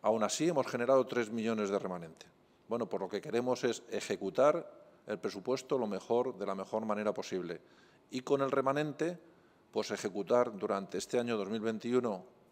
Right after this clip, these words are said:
y durante el año dos mil veintidós, puesto que habrá inversiones plurianuales, ejecutar todo eso que no se ha hecho con anterioridad. Todos esos servicios que no hemos sido capaces de darle al ciudadano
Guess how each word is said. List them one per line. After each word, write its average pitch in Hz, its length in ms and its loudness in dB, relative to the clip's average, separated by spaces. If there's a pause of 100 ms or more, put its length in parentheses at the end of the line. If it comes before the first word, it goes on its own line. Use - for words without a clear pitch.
(100)
y 107 80 -6
durante 98 320 -4
el 95 60 -2
año 110 180 0
dos 98 100 -2
mil 107 140 -4
veintidós, 110 500 0
puesto - 440 -4
que 95 60 -4
habrá 107 220 4
inversiones 101 680 -4 (160)
plurianuales, 110 760 0 (600)
ejecutar 117 540 0
todo 127 260 4
eso 123 200 0
que 107 100 -4
no 104 120 -2
se 101 140 0
ha - 20 4
hecho 98 180 -4
con 98 120 -2
anterioridad. 87 520 -4 (720)
Todos 135 280 4
esos 139 240 2
servicios 120 640 2
que 107 100 0
no 113 80 0
hemos 120 180 -2
sido 120 220 2
capaces 107 440 2
de 101 100 -2
darle 110 260 4
al 110 80 0
ciudadano 101 500 0